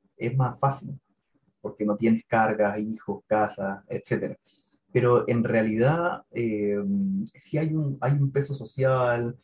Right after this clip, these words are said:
sí hay un, un tema, eh, psicológico en el entorno,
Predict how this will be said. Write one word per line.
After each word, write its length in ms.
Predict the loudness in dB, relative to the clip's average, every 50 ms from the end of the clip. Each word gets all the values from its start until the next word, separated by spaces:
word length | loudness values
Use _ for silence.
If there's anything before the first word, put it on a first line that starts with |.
| _ _ _ _
sí 260 | _ -8 -2 0 2
hay 220 | 2 2 2 0
un, 120 | 0 -2 -2
un 360 | 0 0 0 0 -2 -6 -8 _
tema, 720 | -2 0 2 2 2 2 0 0 0 -2 -2 -2 -2 -2 -2
eh, 260 | -2 -2 -2 -4 -4 -6
psicológico 960 | -6 -8 -8 -4 -2 0 2 2 2 2 0 -4 -8 -4 0 2 2 2 2
en 80 | 0 -2
el 100 | -2 -6
entorno, 920 | -10 -20 _ _ 0 2 2 4 2 2 2 2 2 2 2 2 0 -2